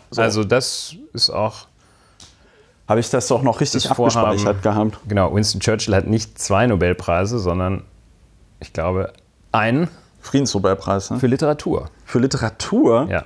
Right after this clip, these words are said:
Speaker 1: Dann könnte es aber tatsächlich sein, dass er zwei hat, weil ich glaube, den Friedens hat er doch auch noch gekriegt.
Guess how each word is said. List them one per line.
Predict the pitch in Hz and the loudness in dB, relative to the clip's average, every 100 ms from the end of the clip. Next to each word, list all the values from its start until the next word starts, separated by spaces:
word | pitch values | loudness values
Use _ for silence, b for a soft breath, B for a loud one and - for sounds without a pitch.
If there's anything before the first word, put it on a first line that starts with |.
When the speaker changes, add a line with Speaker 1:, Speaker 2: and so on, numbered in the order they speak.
| B B - | B B 0
Speaker 1:
Dann | 117 | 0
könnte | 160 175 | 0 -2
es | 170 | 0
aber | 151 | 0
tatsächlich | 143 131 151 156 139 | 0 -2 -2 -2 0
sein, | 131 | 0
dass | 123 127 | 2 0
er | |
zwei | - - 147 | -4 -2 -2
hat, | 107 - | -2 0
weil | 107 | 0
ich | 104 | 0
glaube, | - 113 | -2 -2
den | 117 107 | -2 -4
Friedens | - 123 135 | -6 -6 -4
hat | - | -8
er | 123 | -8
doch | 123 | -8
auch | 135 | -8
noch | 120 - | -10 -10
gekriegt. | - - 113 | -12 -12 -14